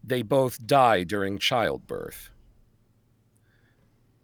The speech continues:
And so it is then that King Viserys realizes, one, how much he's dumped on his daughter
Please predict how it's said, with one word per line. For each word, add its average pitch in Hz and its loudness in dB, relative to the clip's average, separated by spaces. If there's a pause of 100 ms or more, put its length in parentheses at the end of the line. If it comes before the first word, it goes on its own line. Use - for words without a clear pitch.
(380)
And 117 -2
so 110 2
it 123 -4
is 98 -4
then 123 2
that 104 -2
King 117 -6
Viserys 104 0
realizes, 104 0
one, 104 0 (360)
how 127 0
much 117 0
he's 98 -4
dumped 107 0
on 101 -2
his 76 -6
daughter 73 0